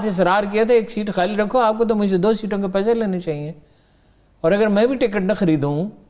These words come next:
तो शर्म की बात है।" वो पानी पिलाने के लिए आते थे, वो पानी मंगवाते थे, खाना मंगा, वो छोड़े जी, पैसों को छोड़े।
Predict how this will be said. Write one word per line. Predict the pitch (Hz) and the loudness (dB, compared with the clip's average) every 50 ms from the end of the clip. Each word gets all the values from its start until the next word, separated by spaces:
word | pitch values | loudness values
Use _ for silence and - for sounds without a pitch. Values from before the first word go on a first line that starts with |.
| _ _ _ _ - | _ _ _ _ -8
तो | 151 | -6
शर्म | 151 - - 160 170 190 208 196 | -4 0 0 2 2 2 0 0
की | 226 | 0
बात | 214 185 170 160 156 156 156 | 0 2 2 0 0 -2 -4
है।" | 147 156 - - - - - _ _ _ _ _ - | -8 -8 -10 -16 -20 -20 -20 _ _ _ _ _ -2
वो | 156 185 185 | 0 0 0
पानी | 180 185 185 180 185 196 208 | 0 0 -2 -2 0 0 0
पिलाने | 196 208 196 202 202 208 214 | 0 0 0 0 0 0 0
के | 208 226 | 0 2
लिए | 226 226 | 2 4
आते | 220 220 214 220 247 226 | 2 2 2 2 0 0
थे, | 226 254 262 240 160 107 - - - - _ _ _ - | 2 2 2 2 0 -2 -6 -14 -20 -20 _ _ _ -6
वो | - 117 101 | -6 -4 -4
पानी | 104 135 135 147 156 | -2 -2 -2 0 0
मंगवाते | 165 160 160 170 170 160 170 196 | 0 0 2 2 2 2 0 -2
थे, | 175 208 214 190 143 | -2 -2 0 -2 -2
खाना | - - - 143 151 165 | -4 -4 -4 -2 0 0
मंगा, | 170 170 160 165 180 190 - - - - - _ _ _ _ _ _ _ _ _ - | 0 0 -2 -2 -4 -6 -10 -18 -20 -20 -20 _ _ _ _ _ _ _ _ _ -8
वो | 208 | -6
छोड़े | - - 180 190 220 214 | -2 0 0 2 2 0
जी, | 202 269 | -2 -2
पैसों | 269 - 226 185 180 170 | -2 -2 0 0 0 -2
को | 196 185 | -4 -6
छोड़े। | - 156 110 101 151 | -6 -4 -6 -6 -6